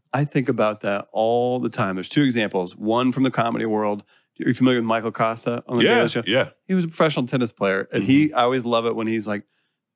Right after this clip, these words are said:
Speaker 1: "Some of these idiots, like, go to challenge me to play tennis." He's like, "I was literally a professional tennis player."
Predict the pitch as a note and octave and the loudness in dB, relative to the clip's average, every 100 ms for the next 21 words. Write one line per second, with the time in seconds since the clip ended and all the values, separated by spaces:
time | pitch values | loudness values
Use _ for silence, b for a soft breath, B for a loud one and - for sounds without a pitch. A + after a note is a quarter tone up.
0 | _ _ - - G3 A3 A3 D3 D3+ C#3 | _ _ -4 2 4 4 4 4 2 0
1 | - - A2+ - B2+ B2 A#2 - B2 A#2+ | -2 -4 -6 -2 0 0 -2 -4 -2 0
2 | A2+ G2 G2 F#2 F#2 - - A2+ G#2+ B2+ | 0 0 -2 -2 -6 -10 -4 -2 -2 -4
3 | A#2+ A2+ A#2 G#2+ G2+ A#2 E3 C#3 C3 A#2+ | -4 -6 -8 -10 -6 0 2 2 -2 -6
4 | A2 - G#2 - G#2+ G2+ A2 G2 - G2 | -8 -4 -4 -4 -8 -4 -4 -4 -4 -2
5 | F2 | -2